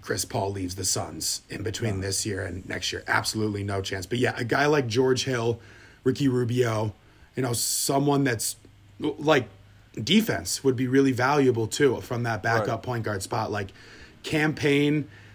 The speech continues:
Speaker 1: I think that series
Speaker 2: You know, they
Speaker 1: versus
Speaker 2: have Javon Carter on their roster. I don't know why Javon Carter never got any people.
Speaker 1: Right? Dude,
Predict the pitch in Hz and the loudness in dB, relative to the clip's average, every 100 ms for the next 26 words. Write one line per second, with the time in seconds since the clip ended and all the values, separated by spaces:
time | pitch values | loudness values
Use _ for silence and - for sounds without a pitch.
0 | - - 120 147 - 143 113 - - 139 | -8 -6 0 0 2 0 0 -4 -2 0
1 | 139 143 143 135 117 - - - - - | 4 4 4 2 0 -4 -8 -20 -20 -20
2 | - - - 123 160 175 247 143 208 147 | -20 -20 -12 -2 4 6 6 8 8 6
3 | 135 139 156 131 135 165 131 107 101 98 | 4 6 6 4 2 2 0 -2 -2 -2
4 | 98 - 98 147 202 120 120 107 104 101 | -4 -6 -4 -4 -2 -2 -2 -6 -8 -4
5 | 110 104 95 90 98 98 95 - 135 226 | -4 -4 -8 -8 -8 -8 -10 -4 2 4
6 | 320 - - - - - - 208 185 113 | 4 2 -8 -16 -20 -4 6 8 8 4